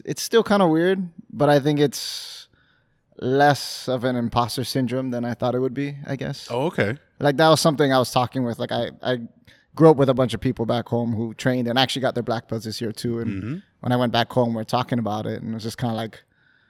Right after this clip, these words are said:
Speaker 1: it was always something, I guess, I don't know. I mean, we've maybe took the long route, all of us.
Speaker 2: Sure.
Speaker 1: And you kinda see it, and you're like, it was one of those things where you, you know it's coming, and maybe you're, like, afraid it's coming. You're like, "Ah," 'cause, you,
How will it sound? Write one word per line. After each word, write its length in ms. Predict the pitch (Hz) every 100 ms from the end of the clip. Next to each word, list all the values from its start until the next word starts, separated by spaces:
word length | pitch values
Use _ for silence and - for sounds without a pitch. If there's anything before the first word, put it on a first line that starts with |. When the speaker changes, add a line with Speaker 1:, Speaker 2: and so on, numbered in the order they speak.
| _ _ _ _
Speaker 1:
it 40 | 127
was 80 | 147
always 220 | 170 165
something, 360 | 165 147 156 143
I 80 |
guess, 420 | 131 131 - - -
I 60 | 123
don't 100 | 117
know. 60 | 110
I 100 | 117
mean, 140 | 123
we've 200 | 120 - _
maybe 220 | 147 135
took 140 | 143 127
the 100 | 117
long 240 | 110 117
route, 240 | 117 123
all 160 | 95 117
of 80 | 120
us. 400 | 127 - - -
Speaker 2:
Sure. 200 | - 101
Speaker 1:
And 400 | 117 107 104 107
you 80 | 117
kinda 220 | - 120
see 260 | 107 - 131
it, 60 | 113
and 100 | 117
you're 100 | 113
like, 240 | 98 - _ _ _ _ _ _ _ _ -
it 60 |
was 100 | 113
one 100 | 131
of 60 | 135
those 100 | 120
things 160 | 127
where 80 | 120
you, 100 | 107 -
you 100 | 120
know 160 | 135
it's 100 | 135
coming, 360 | - 139 143 135
and 80 | 117
maybe 180 | 117
you're, 100 | 117
like, 240 | 117 113 -
afraid 360 | 120 - 131 139
it's 120 | -
coming. 320 | 143 139 147
You're 80 | 127
like, 120 | 117 135
"Ah," 260 | 123 214
'cause, 220 | 165 107
you, 80 | 107